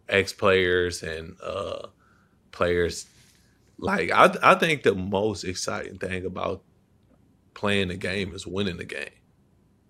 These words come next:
It's not, it's not the, "Well, I didn't get to have fun off the, like, off the field," or, "I didn't get to have fun, like, in, in my personal time." Like, that's up to you.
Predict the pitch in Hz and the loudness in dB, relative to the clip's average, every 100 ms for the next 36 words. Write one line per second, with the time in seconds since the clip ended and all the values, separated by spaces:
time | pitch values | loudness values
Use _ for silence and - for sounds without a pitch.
0 | _ - - 87 87 85 85 90 92 85 | _ -12 -10 -6 -4 -4 -4 0 0 0
1 | 87 78 - - - _ - 98 92 90 | -6 -6 -12 -20 -20 _ -6 0 2 0
2 | 87 - 104 101 95 95 92 95 90 90 | -2 -2 0 0 -2 -4 -4 -2 0 -2
3 | - 85 87 85 85 82 - - _ _ | -6 -10 -6 -6 -6 -10 -16 -20 _ _
4 | _ _ - 92 87 - 90 87 80 - | _ _ -2 2 2 0 -2 -2 -2 -6
5 | _ _ _ _ _ - - - _ - | _ _ _ _ _ -20 -20 -20 _ -8
6 | - - - 95 90 - 87 95 92 87 | -6 -4 0 2 2 0 -6 -4 0 0
7 | 87 87 87 78 - - 92 92 92 90 | 2 0 -2 -6 -8 -2 0 0 -2 -6
8 | 92 98 90 87 - 90 87 87 85 85 | -4 -2 0 -2 -6 -6 -4 -2 -4 -8
9 | 85 - - - - 92 90 - 98 87 | -12 -12 -10 -10 -8 -8 -8 -10 -8 -6
10 | 85 82 - - 90 - 90 85 - 85 | -4 -4 -4 -6 -6 -8 -10 -12 -10 -8
11 | 85 82 85 - 107 - 104 196 - 120 | -8 -10 -14 -14 -14 -4 2 2 4 0
12 | - 95 95 98 | 0 -2 -4 -6